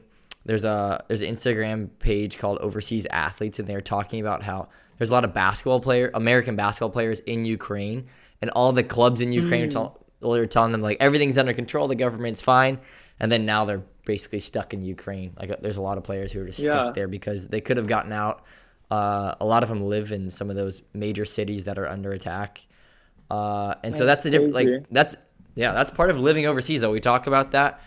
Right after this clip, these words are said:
Speaker 1: Club, like, you don't know what's going on a lot of times within the club, like,
Speaker 2: No.
Speaker 1: what's going on with, obviously, like, in your country.
Speaker 2: <coughs>
Speaker 1: Um, and you're
Speaker 2: Yeah.
Speaker 1: kind of just along for the ride in a lot of situations. And so this is a situation where their safety could be at risk, which is a little bit more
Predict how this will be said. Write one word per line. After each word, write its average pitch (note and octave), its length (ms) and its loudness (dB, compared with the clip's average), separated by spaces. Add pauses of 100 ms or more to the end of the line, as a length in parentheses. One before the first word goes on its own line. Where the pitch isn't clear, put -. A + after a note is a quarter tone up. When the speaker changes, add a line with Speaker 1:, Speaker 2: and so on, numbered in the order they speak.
(340)
Speaker 1:
Club, B2+ 320 2
like, A#2+ 180 -2
you B2 120 4
don't D#3+ 160 4
know C#3 80 8
what's C3 180 4
going A2 200 2
on A2+ 120 2
a G2+ 80 -2
lot G#2 180 -2
of G#2 80 -4
times G#2 280 -4
within A2 280 -2
the G2+ 80 -6
club, C3+ 520 2
like, G#2+ 220 -2
Speaker 2:
No. C3 220 -4 (240)
Speaker 1:
what's - 240 -4
going B2 360 2
on A#2 260 2
with, G#2+ 380 -2 (160)
obviously, A2 340 0
like, G#2+ 180 0
in A2+ 80 -4
your G2 120 -6
country. D4 600 4
Speaker 2:
<coughs> D#4 40 2 (460)
Speaker 1:
Um, G#2+ 500 2
and A#2+ 100 4
you're C3 120 8
Speaker 2:
Yeah. B2 60 4
Speaker 1:
kind C#3 180 8
of A2+ 260 6 (300)
just A2+ 100 0
along A2+ 320 8
for A#2 100 -4
the G#2 100 4
ride G2+ 280 6
in A#2 80 0
a A#2 80 6
lot A#2 140 6
of A#2 40 -8
situations. C3 560 -6
And B2 120 -12
so G#2 260 -6 (300)
this A2 180 -6
is A2+ 80 -6 (160)
a - 80 -18
situation A2 480 -4
where G#2 80 0
their G#2+ 340 -2 (440)
safety C#3 480 2
could G#2 180 -2
be G#2 100 0
at F2 60 0
risk, G2+ 320 -4
which G#2 180 -4
is G2+ 120 -6
a G#2 60 -6
little G#2+ 280 -2
bit G2+ 220 -4
more G2 420 -4